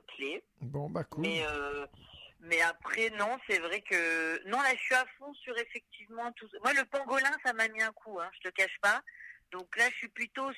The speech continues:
Speaker 1: sur des bouquins aussi, euh, comment on arrête de manger des animaux, euh,
Speaker 2: D'accord.
Speaker 1: co-, pourquoi, comme, c'est quoi les lentilles, euh, c'est, tu vois, c'est bien ça.
Speaker 2: Le,
Speaker 1: <laughs>
Speaker 2: le
Speaker 1: De me renseigner.
Speaker 2: Mhm.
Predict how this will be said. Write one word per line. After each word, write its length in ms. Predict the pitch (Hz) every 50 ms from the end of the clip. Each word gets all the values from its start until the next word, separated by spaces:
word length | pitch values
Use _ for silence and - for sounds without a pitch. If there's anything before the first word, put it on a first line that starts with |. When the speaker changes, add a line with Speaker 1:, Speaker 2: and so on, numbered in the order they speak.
| - -
Speaker 1:
sur 220 | 233 233 226 208
des 140 | 190 208 202
bouquins 440 | 180 196 202 - - 226 226 226 220
aussi, 520 | 208 202 - - - - 220 220 214 214 208
euh, 160 | 185 180 175 -
comment 280 | - 196 196 202 202 202
on 60 | 196
arrête 320 | 190 185 180 190 190 185 -
de 60 | 175
manger 320 | 170 175 175 170 175 180
des 240 | 170 170 165 160 170
animaux, 720 | 170 - 220 233 226 214 208 208 208 208 208 208 208 208 202 165
euh, 180 | 156 156 151 -
Speaker 2:
D'accord. 420 | 151 160 160 - - 143 151 147 139
Speaker 1:
co-, 160 | 190 185 180
pourquoi, 380 | - 185 190 - - - 214 208 202 196 190 185 -
comme, 180 | 196 190 185 - - -
c'est 80 | 208 190
quoi 180 | - 196 214
les 120 | 202 196 196
lentilles, 680 | 208 220 240 - - 254 240 240 240 240 233 233 240
euh, 460 | 196 180 175 175 175 175 175 170 170 170 - -
c'est, 120 | 190 175 - 175
tu 80 | - 196
vois, 140 | 214 240 254 -
c'est 80 | - 214
bien 180 | 208 233 254 294 - -
ça. 120 | 214 208 - - - - 175 - - - - - - - - - - - - - -
Speaker 2:
Le, 140 | 165 160 151
Speaker 1:
<laughs> 140 | 165 -
Speaker 2:
le 200 | 185 160 151 160
Speaker 1:
De 800 | 175 - - 269 - 190 - 226 214 208 233 - _ _ 214 208 214
me 60 | 214
renseigner. 640 | 196 202 220 220 - 226 226 220 220 226 240 247 240 _ _ - _ - - - -
Speaker 2:
Mhm. 640 | - 160 165 165 160 151 156 160 156 156 160 165